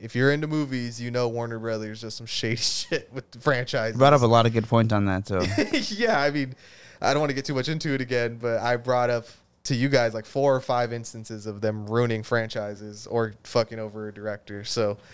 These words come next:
Speaker 1: I just hope that doesn't happen with this movie because it, it deserves better than that. We deserve better than that.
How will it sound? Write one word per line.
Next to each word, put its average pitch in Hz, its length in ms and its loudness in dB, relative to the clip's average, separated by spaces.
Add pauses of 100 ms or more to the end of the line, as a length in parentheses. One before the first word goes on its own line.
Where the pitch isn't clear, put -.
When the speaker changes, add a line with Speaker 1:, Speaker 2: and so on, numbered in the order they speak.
(580)
Speaker 1:
I 151 140 0
just 160 160 -8
hope 165 180 -2
that 139 140 -4
doesn't 135 220 -4
happen 127 340 -6
with 127 120 -10
this 117 240 -10
movie 117 520 -4 (380)
because 117 320 -2
it, 117 220 -2
it 143 140 -2
deserves 123 400 -8
better 110 320 -6
than 113 180 -10
that. 110 300 -4 (400)
We 147 300 2
deserve 135 500 -4
better 123 340 -2
than 117 240 -12
that. 117 300 -8